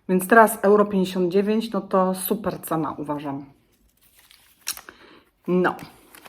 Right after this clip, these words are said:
A jeżeli chodzi o resztę cen, to zobaczycie po prostu przy każdym produkcie, które brałam, to tam macie cenę, więc możecie sobie porównać mniej więcej, jak się przekładają ceny niemieckich produktów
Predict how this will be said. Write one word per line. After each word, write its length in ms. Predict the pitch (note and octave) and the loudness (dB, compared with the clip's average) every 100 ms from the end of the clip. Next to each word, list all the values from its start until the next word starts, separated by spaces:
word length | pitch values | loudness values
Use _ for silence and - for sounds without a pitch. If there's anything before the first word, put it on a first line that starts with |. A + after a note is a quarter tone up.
| _ _ - | _ _ 6
A 360 | A3+ B3 B3+ - | 10 12 10 6
jeżeli 340 | B3 A#3+ C#4 | 4 6 6
chodzi 360 | - B3+ B3 - | 4 2 2 2
o 200 | A3+ A#3 | 6 6
resztę 440 | B3+ A#3+ B3 A#3 - | 6 4 0 0 2
cen, 420 | A3 G#3+ A3 A3 - - - _ | 2 2 0 -4 -16 -20 -20 _
to 140 | C#4+ | 6
zobaczycie 720 | C#4 A#3 A#3+ C4 B3+ B3+ A3+ A3 | 8 6 6 2 0 4 4 4
po 120 | G#3+ | -2
prostu 840 | - A3 G#3+ - G#3+ G#3 G#3 G3+ - | 2 2 2 0 6 8 6 4 -4
przy 140 | - B3 | -10 6
każdym 320 | C4+ C4 B3+ | 6 8 4
produkcie, 480 | B3 A3+ A#3+ A#3 A#3 | 4 2 0 0 -2
które 280 | - G3+ G3 | 0 0 0
brałam, 480 | F#3 G3 G3 G3+ | 4 4 4 2
to 100 | G3+ | 0
tam 260 | G#3 G#3+ G#3+ | 0 2 2
macie 380 | G#3+ G#3+ A3 G#3 | 4 2 2 -2
cenę, 480 | G#3 F#3+ F3+ E3 E3 | -2 -2 0 0 -2
więc 360 | F#3 F#3 F#3 | -2 -2 -2
możecie 320 | G3+ G3 G3+ | -4 -4 -4
sobie 460 | G3 F#3+ G3+ F#3 F#3+ - - _ | -6 -4 0 0 0 -10 -20 _
porównać 800 | B3 A#3+ A#3+ G3 F#3 F3+ - - | 6 6 6 4 2 2 -2 -4
mniej 180 | G#3 G3+ | -2 2
więcej, 640 | G3+ G3+ - G3+ G3 G3 - - - | 2 2 2 2 2 2 -4 -20 -14
jak 220 | - G#3 | 2 2
się 120 | - A#3+ | 2 -2
przekładają 520 | A3 - F#3+ F#3+ F#3 | -2 0 0 2 0
ceny 260 | F#3 G3 | 0 0
niemieckich 540 | F#3+ F#3+ G#3 - G#3 - | 2 2 0 -2 -8 -6
produktów 640 | G3+ F#3+ G3+ - G#3+ G#3 | -8 -4 -6 4 4 4